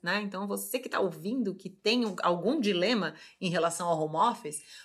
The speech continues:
talvez seja legal colocar aquele que adora o home office e que não quer nunca mais voltar a trabalhar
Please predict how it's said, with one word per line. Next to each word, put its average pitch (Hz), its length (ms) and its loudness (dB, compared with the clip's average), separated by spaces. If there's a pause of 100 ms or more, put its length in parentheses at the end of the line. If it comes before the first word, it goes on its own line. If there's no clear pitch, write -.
(600)
talvez 208 260 4
seja 208 180 4
legal 180 260 6
colocar 180 300 4
aquele 185 260 0
que 180 120 -8
adora 180 440 8
o 147 80 -2
home 160 140 -2
office 185 340 -2
e 180 100 -8
que 180 120 -12
não 170 80 -8
quer 180 140 -4
nunca 247 240 -2
mais 196 200 4
voltar 185 260 0
a 165 40 -2
trabalhar 165 560 2